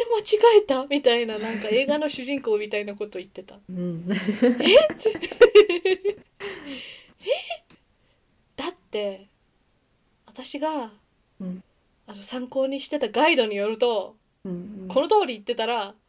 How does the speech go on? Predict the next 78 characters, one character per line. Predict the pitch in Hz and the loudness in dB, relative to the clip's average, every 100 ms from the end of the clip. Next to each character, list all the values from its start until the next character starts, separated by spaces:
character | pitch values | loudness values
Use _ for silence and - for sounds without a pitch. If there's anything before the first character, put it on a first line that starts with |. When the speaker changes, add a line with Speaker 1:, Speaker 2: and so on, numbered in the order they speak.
| _ _ _ | _ _ _
Speaker 1:
彼 | - 311 | -2 0
は | 262 226 | 0 -2
敵 | - 208 | -6 -8
対 | - 285 | 0 0
し | 285 | 0
な | 294 | -2
い | 294 | 0
は | 254 | -2
ず | |
で | 269 339 | -2 -4
す | |
っ | - | -6
て | - | -6
書 | 220 | -6
い | - | -6
て | |
あ | - | -10
っ | - | -16
た。 | - _ _ _ _ _ _ - | -20 _ _ _ _ _ _ -14
Speaker 2:
あ | 180 180 | -10 -8
れ？ | - - 285 370 - - - _ _ - | -8 -10 -10 -12 -14 -18 -18 _ _ -4
Speaker 1:
騙 | 233 247 294 | -2 0 -2
さ | 269 | -2
れ | 214 | -4
た、 | 190 | -12
あ | |
の | 202 | -12
ガ | 208 202 | -6 -6
イ | |
ド | 240 | -8
に。 | 208 262 _ _ _ - - - - - | -18 -20 _ _ _ -16 -16 -16 -18 -18
チ | - | -20
ク | - | -20
シ | - - | -20 -16
ク。 | - 415 359 311 277 277 _ _ - | -10 -6 -6 -8 -12 -20 _ _ -10
あ | |
い | 240 214 | -10 -10
つ | 247 | -16
の | 254 | -10
せ | 254 208 | -4 -4
い | |
だ。 | - _ _ | -6 _ _
こ | - | -10
の | 220 | -8
ガ | 262 | -6
イ | 262 | -6
ド | 240 | -4
を | |
書 | - 233 | -2 0
い | 240 | 0
た | 294 | -2
誰 | 339 339 | -2 -2
か | 202 | -4
さ | 220 | -8
ん | 208 | -14
の | 196 | -20
せ | - | -20
い | - | -20
だ。 | _ _ _ _ - - _ - 392 359 302 254 247 _ _ _ _ _ | _ _ _ _ -18 -18 _ -12 -10 -8 -10 -10 -14 _ _ _ _ _
Speaker 2:
し | - | -6
か | |
も | 208 | -6
「は | 185 226 | -4 0
ず | 226 262 | 0 2
で | 311 294 | 2 0
す」 | |
っ | - | -4
て | - | -8
確 | - 220 254 | -6 -2 2
認 | 254 254 | 2 2
取 | 254 | 2
れ | 233 | 2
て | 202 | -2
な | 202 | -6
い | 196 | -8
ん | 190 | -10
か | - | -14
い。 | 220 | -16